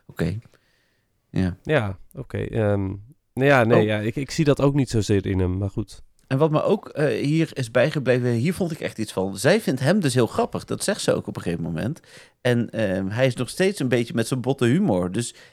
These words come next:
Speaker 1: eh, hij, ja, nou ja, ik bedoel, ik, we, we trekken, dat is natuurlijk logisch, want we podcasten nu voor de tweede keer over een vol liefdeprogramma. Best wel de vergelijking ook naar afgelopen zomer. Maar ik heb bij hem wel een beetje Ilja-vibes.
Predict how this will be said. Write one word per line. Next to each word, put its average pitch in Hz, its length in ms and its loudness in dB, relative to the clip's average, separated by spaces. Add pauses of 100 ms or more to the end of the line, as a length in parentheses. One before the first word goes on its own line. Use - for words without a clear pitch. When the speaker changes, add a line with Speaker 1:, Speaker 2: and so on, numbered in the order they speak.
Speaker 1:
eh, - 180 0 (200)
hij, 123 280 -6
ja, - 140 -10 (140)
nou 123 140 0
ja, 117 100 0 (180)
ik 113 140 -10
bedoel, 131 280 2
ik, 107 100 -2 (120)
we, 110 340 -2
we 113 160 -2
trekken, 143 300 -2
dat 117 100 -2
is - 60 -10
natuurlijk 127 340 -2
logisch, 135 240 2
want 120 180 -6
we 104 140 -4 (160)
podcasten 117 440 -2
nu 113 80 0
voor 107 100 -2
de 107 100 0
tweede - 260 -2
keer 104 240 -2 (220)
over 113 240 -2
een 113 100 2
vol 107 180 2
liefdeprogramma. 107 640 -2
Best 117 200 0
wel 127 100 -2
de 110 60 -2
vergelijking 104 520 0
ook 101 180 -4 (280)
naar 101 120 -2
afgelopen 107 420 -2
zomer. 131 460 0 (440)
Maar 131 140 -4
ik 185 100 -6
heb 175 280 0
bij 139 140 2
hem 175 220 0
wel 165 160 4
een 131 80 -4
beetje 139 280 0
Ilja-vibes. 190 800 0